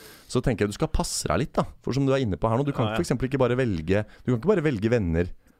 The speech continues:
Speaker 1: hvor som helst, selv om kronprinsen valgte, eh, kone fra
Speaker 2: Ja.
Speaker 1: et, et samfunnslag som må kunne sies å være litt under det, det kongelige,
Speaker 2: Ja.
Speaker 1: så, så skal du åpenbart være forsiktig med hvem du velger deg som, eh, vennekrets da, når du tross alt er konge, for han har, dette her var jo så vidt jeg forstod en tidligere minister.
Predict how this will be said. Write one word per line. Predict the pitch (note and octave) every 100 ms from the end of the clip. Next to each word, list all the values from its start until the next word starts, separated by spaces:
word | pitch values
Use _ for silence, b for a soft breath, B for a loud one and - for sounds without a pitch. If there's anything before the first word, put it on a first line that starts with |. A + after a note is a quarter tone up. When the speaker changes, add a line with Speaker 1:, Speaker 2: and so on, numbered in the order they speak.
| b
Speaker 1:
hvor | - G2+
som | D3
helst, | G3 - - b -
selv | B2+ C3
om | B2+ b
kronprinsen | B2 F#2+ E2+ G2 A#2 F3
valgte, | D3 F2 - G2+ G#2+ - b b b -
eh, | G#2 G2+ G2+ - - - - -
kone | C#3+ F2 F2 E3+ - _
fra | F#2+ G#2+
Speaker 2:
Ja. | G#2 G#2 A2
Speaker 1:
et, | - -
et | - - -
samfunnslag | A#2 D2+ E2+ F2+ G2
som | A2
må | G2+
kunne | G2 G2+
sies | F2 -
å | F#2+
være | F2+
litt | F#2
under | E2 D#2 E2+
det, | E2 D#2+ b b -
det | G2 F#2
kongelige, | G2+ D#2+ F#2+ E3+ - b b
Speaker 2:
Ja. | G2+ G#2
Speaker 1:
så, | - A#2 A#2 -
så | - A#2
skal | G#2 F#2+
du | A#2+
åpenbart | C3+ F#2 - A2+ C#3
være | A2 G#2
forsiktig | B2+ - - A2+
med |
hvem | G2+ E2+
du | G2+
velger | A2+ F2 D#2+
deg | E2
som, | G#2+ A2+ -
eh, | G#2 G#2+ A#2
vennekrets | F#2+ E2 F#2+ -
da, |
når | D3+ B2+
du | A2+
tross | G#2+
alt | G2
er | A#2+
konge, | B2+ F#2 A2
for | B2
han | A#2 C3+
har, | -
dette | A#2 A#2+
her | B2+
var | C3+
jo | F#2+
så | G#2
vidt | F#2
jeg | -
forstod | G#2+ G2
en | G#2
tidligere | A2 E2 D#2+ F#2
minister. | F#2+ - -